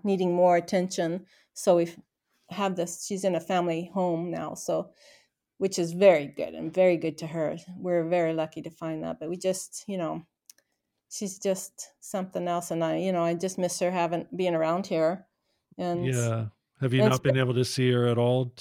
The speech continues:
Speaker 1: Oh my
Speaker 2: since
Speaker 1: gosh, and
Speaker 2: quarantine?
Speaker 1: covid and stuff, ugh.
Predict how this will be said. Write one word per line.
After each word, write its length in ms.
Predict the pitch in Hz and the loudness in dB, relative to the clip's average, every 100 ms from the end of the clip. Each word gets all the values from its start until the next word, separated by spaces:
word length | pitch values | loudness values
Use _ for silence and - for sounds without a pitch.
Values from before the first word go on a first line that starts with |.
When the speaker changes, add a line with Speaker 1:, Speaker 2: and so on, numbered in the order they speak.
| - | -4
Speaker 1:
Oh 180 | 127 196 | -2 0
my 100 | 175 | -2
Speaker 2:
since 0 | |
Speaker 1:
gosh, 320 | 180 190 190 190 - 123 | 2 4 2 0 -6 -2
and 180 | 185 139 | 0 -2
Speaker 2:
quarantine? 140 | 117 - - - | -8 -12 -4 4
Speaker 1:
covid 360 | 202 202 226 | 6 6 4
and 160 | 226 233 | 4 -2
stuff, 280 | - 226 240 - | -2 -2 0 4
ugh. 220 | 220 | 6